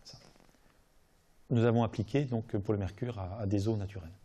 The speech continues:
Deuxième exemple ici de, de capteur, mais cette fois-ci c'est un capteur, la comp-, la, la comparaison entre capteur, euh, euh, donc, euh, passif et puis les analyses. Donc là c'est un travail qui se fait en, en collaboration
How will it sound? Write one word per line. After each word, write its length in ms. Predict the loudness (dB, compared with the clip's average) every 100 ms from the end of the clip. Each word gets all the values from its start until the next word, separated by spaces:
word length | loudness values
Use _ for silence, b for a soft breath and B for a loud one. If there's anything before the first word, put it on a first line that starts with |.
| -20 _ b b b b b b b b 6
Deuxième 440 | 10 10 10 8
exemple 360 | 8 6 4 0
ici 500 | 0 4 6 6 4
de, 300 | 4 6 6
de 80 | 4
capteur, 480 | 2 -2 0 0 2
mais 60 | 0
cette 120 | 2
fois-ci 220 | 2 2
c'est 120 | 0
un 40 | 0
capteur, 540 | 0 -4 2 2 4
la 100 | 0
comp-, 260 | -2 -4 -2
la, 120 | -2
la 240 | 0 -2
comparaison 480 | -2 -2 0 0 0
entre 300 | -2 0 -2 B B B -4
capteur, 460 | -4 2 0 2
euh, 180 | 0 0 -2
euh, 180 | -4 -4 -8 -16 -20 -20 -20 -20 -20 -20 -20 -6 2
donc, 320 | 4 4 2
euh, 100 | 0 -2 B B
passif 480 | -2 0 2 0 -2 -20 b b b
et 100 | 0
puis 160 | 2 4
les 160 | 4 4
analyses. 480 | 2 4 4 4 -4 b b
Donc 100 | -2
là 80 | 0
c'est 100 | 2
un 40 | 2
travail 320 | 2 4 4
qui 140 | 2
se 180 | 0 -2
fait 340 | -2 -2 -2
en, 280 | -2 -6 -6
en 80 | -4
collaboration 720 | 2 4 4 0 0 0 0